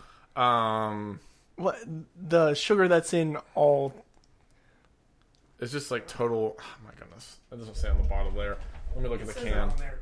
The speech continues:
Speaker 2: dude.
Speaker 1: Where? <laughs>
Speaker 2: High
Speaker 1: Just
Speaker 2: fructose corn syrup. That's what it is. High fructose corn syrup and
Speaker 1: Yeah,
Speaker 2: cane sugar.
Speaker 1: there you go.
Speaker 2: That's
Speaker 1: Yeah.
Speaker 2: the difference.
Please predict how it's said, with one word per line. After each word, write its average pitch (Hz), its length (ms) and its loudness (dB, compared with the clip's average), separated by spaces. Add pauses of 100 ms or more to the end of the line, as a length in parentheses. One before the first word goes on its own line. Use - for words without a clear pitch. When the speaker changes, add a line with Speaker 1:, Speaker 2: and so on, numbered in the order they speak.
Speaker 2:
dude. 143 220 -14 (300)
Speaker 1:
Where? 139 500 4 (460)
<laughs> - 440 -4
Speaker 2:
High 220 160 2
Speaker 1:
Just 226 100 -6 (140)
Speaker 2:
fructose 240 200 8
corn 196 280 8
syrup. - 400 4 (120)
That's 180 220 8
what 165 100 6
it 143 80 6
is. - 300 -4 (120)
High 202 120 10
fructose 220 360 4
corn 190 220 4
syrup 175 260 4
and 160 80 2
Speaker 1:
Yeah, 170 100 8
Speaker 2:
cane 147 160 2
sugar. - 300 -4
Speaker 1:
there 117 160 2
you 98 40 0
go. 90 60 -4 (240)
Speaker 2:
That's 165 180 8
Speaker 1:
Yeah. - 60 0
Speaker 2:
the 180 60 2
difference. 151 480 4